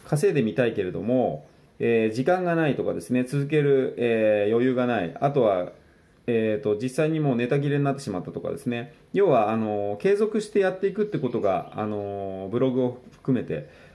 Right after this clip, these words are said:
オンライン上のメディアには必要なんですけども、なかなかそれができない。まあ、最初から作れないという人もいますし。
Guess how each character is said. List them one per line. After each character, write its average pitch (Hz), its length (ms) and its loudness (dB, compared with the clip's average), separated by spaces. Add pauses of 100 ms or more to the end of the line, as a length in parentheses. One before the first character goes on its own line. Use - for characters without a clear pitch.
(100)
オ 139 140 2
ン 143 60 2
ラ 143 80 4
イ 143 60 2
ン 139 40 0
上 135 160 2
の 135 80 2
メ 135 140 2
デ 131 80 2
ィ 113 60 4
ア 101 40 -2
に 98 80 -6
は 113 60 -6
必 - 160 -6
要 113 80 0
な 117 80 -4
ん 110 40 -4
で 98 60 -6
す - 80 -18
け 107 60 -6
ど 95 80 -6
も、 101 60 -4
な 127 100 -2
か 175 80 0
な 175 80 -2
か 175 80 0
そ 175 100 -2
れ 165 60 0
が 156 100 2
で 139 100 -2
き 147 120 -2
な 107 80 0
い。 73 100 -8
ま 135 120 2
あ、 - 20 -2
最 185 140 2
初 208 160 0
か 208 120 2
ら 202 100 2
作 202 200 -2
れ 202 80 4
な 147 80 2
い 110 80 -4
と 110 60 -8
い - 20 -8
う - 20 -12
人 - 120 -8
も 101 40 -6
い 92 80 -6
ま 90 120 -10
す - 120 -18
し。 - 220 -10